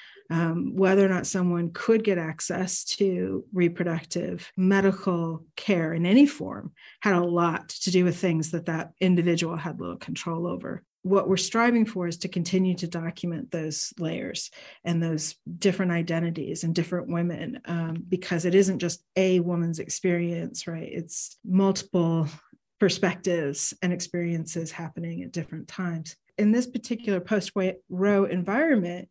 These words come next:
and even before, really since Roe passed, um, and w-, building into Roe, we've had so much so-, social cultural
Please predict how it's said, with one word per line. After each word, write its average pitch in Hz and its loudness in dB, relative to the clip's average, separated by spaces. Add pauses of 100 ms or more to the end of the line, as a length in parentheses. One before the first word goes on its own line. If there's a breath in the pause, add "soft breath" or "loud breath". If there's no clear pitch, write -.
and 233 6
even 269 8
before, 196 2
really 240 6
since 196 -2
Roe 185 0
passed, 170 -4
um, 180 2
and 180 2
w-, 185 -2 (100)
building 185 6
into 208 4
Roe, 160 -6 (100)
we've 226 4
had 220 2
so 220 6 (100)
much 202 2
so-, - -8
social 214 0
cultural 170 -2